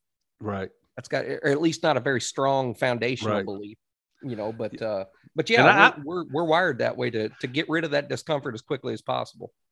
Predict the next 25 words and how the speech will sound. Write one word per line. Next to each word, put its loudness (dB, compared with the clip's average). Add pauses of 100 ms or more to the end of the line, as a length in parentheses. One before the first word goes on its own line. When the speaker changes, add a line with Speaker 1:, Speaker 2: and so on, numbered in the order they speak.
(320)
Speaker 1:
Well, 6
I've 8
known, 0
um, -2 (500)
I've 0
known -2
some -2
Christians -6
who, -4
you -6
know, -4
they -2 (180)
believe -4
in -10 (360)
staying -6
committed -10
to -10
their -10
spouse -8
and -8
all -8
that -10
kind -8
of -12
stuff, -4